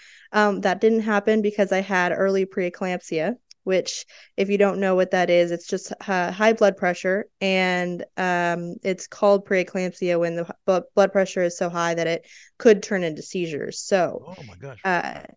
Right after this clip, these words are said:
Speaker 1: pretty serious, but we caught it early as far as the high blood pressure went. So we were in the hospital,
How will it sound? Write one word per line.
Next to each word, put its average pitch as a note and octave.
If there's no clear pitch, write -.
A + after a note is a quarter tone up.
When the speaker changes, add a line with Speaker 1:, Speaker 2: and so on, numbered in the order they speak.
Speaker 1:
pretty C#4
serious, F#3+
but F#3
we F#3+
caught F#3+
it F#3+
early F#3
as F3
far E3+
as E3+
the F3
high E3+
blood E3
pressure D#3+
went. D#3+
So E3
we E3
were E3
in E3+
the F3
hospital, D#3+